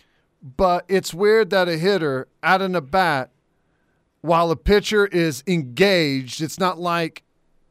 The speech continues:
you know, he's got one foot out of the box and the pitcher's off the rubber. No, they're engaged.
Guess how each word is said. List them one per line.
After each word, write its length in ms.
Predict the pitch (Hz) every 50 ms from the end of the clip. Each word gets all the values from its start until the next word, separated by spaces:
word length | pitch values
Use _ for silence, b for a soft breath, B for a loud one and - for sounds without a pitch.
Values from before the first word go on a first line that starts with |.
| _ -
you 100 | 160 160
know, 160 | 160 156 147
he's 180 | 151 170 147 131
got 200 | 180 165 127 147
one 240 | 143 170 170 175 156
foot 300 | - - 185 175 170 160
out 200 | 156 160 165 165
of 80 | 151
the 80 | 135 120
box 640 | 110 - 160 160 160 160 160 160 165 156 - -
and 80 | 156 143
the 60 | -
pitcher's 640 | - 156 175 170 165 - 165 156 156 147 - - - b b b b b b b
off 260 | 156 170 175 170 -
the 100 | 180 165
rubber. 600 | 147 165 160 160 165 143 165 160 160 156 151 147 -
No, 400 | 160 170 175 170 151 131 113 101 _ -
they're 240 | 131 160 180 208
engaged. 760 | 214 196 156 131 170 180 180 175 165 156 143 120 - - -